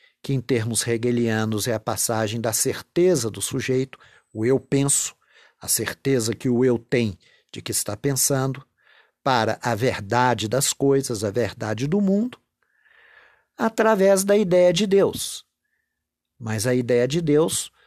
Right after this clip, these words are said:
só é sustentável porque este eu penso, este cogito, esse sujeito finito é substancializado. Ora, Sartre recusa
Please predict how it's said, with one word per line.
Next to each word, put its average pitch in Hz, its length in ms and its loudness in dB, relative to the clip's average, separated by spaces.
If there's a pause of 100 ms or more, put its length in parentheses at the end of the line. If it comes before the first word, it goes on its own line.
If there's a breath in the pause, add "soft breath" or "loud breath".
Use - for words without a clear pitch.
só - 260 0
é 123 140 4
sustentável 170 1000 0 (380)
porque 226 300 -2
este 160 280 0
eu 226 160 4
penso, 143 460 -2
este - 220 -4
cogito, 135 640 0
esse 95 120 -4
sujeito 117 540 -4
finito 185 560 -2 (340 soft breath)
é 160 140 0
substancializado. 147 1300 -2 (1400)
Ora, 123 340 -2 (220)
Sartre - 680 -6 (280)
recusa 233 720 0